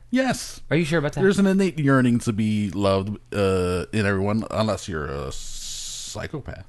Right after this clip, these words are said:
Speaker 2: Well, that remains to be seen, I guess.
Speaker 1: I guess that remains to be seen. Uh, is your house not on fire? Well, then you're, you're good to go. Uh, almost knocked it over. No, let's put that over here. Okay. Um,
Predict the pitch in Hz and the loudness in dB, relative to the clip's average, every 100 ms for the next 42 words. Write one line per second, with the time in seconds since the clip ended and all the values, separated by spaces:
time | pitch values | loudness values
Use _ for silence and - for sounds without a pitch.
0 | - - - 104 117 127 135 143 147 151 | -20 -20 -4 0 4 4 6 8 8 6
1 | 160 165 175 175 196 180 208 254 254 202 | 6 8 8 8 2 2 4 8 8 10
2 | 190 185 - 135 156 147 147 139 143 147 | 10 10 8 4 6 6 8 6 6 2
3 | 139 139 131 120 135 147 127 107 107 107 | 2 0 0 0 -2 0 0 0 -4 -4
4 | 110 107 113 127 151 165 - 143 165 - | -2 0 2 2 2 0 0 -2 -2 -6
5 | - 117 107 113 - 110 104 95 82 98 | -6 0 2 2 2 0 0 0 0 0
6 | 139 92 78 76 78 92 98 87 104 82 | -4 -4 -6 -6 -6 -6 -6 -8 -8 -10
7 | 78 78 101 - - - - - - - | -10 -10 -10 -12 -20 -20 -20 -18 -18 -18
8 | - - - - - - - - - 85 | -18 -18 -16 -16 -16 -16 -16 -16 -18 -20
9 | 85 90 80 90 87 80 - 64 - 92 | -20 -18 -18 -16 -18 -18 -20 -20 -18 -18
10 | - - 69 - - - - - 123 123 | -14 -12 -12 -12 -12 -14 -18 0 4 6
11 | 117 113 110 104 | 6 4 0 -4